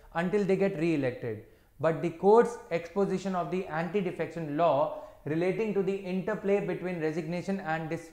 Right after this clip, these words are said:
uh, defection is quite welcome. On the one hand, Supreme Court said resignation does not take away the effect of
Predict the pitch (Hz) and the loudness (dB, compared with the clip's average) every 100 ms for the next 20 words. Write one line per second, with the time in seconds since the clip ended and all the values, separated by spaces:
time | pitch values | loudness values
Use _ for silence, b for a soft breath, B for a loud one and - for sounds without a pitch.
0 | - 160 156 143 143 147 170 185 180 175 | -4 0 0 0 -2 -2 -2 -2 -4 -2
1 | 156 156 151 139 135 127 107 B B B | 0 0 -2 -4 -2 -4 -4 B B B
2 | B 156 170 170 160 190 220 190 175 185 | B -2 0 0 2 2 2 2 0 0
3 | - 165 180 190 190 180 - 185 202 - | -2 -4 -2 0 0 -4 0 0 0 -4
4 | B B - 147 160 180 185 185 196 147 | B B -4 -2 -2 -2 -2 -4 -4 -2
5 | 160 147 185 190 - 165 160 151 156 151 | -4 -2 -4 -4 -2 -2 0 0 0 0
6 | 196 160 - 147 - 170 196 | 0 -2 -6 -6 -4 -2 -2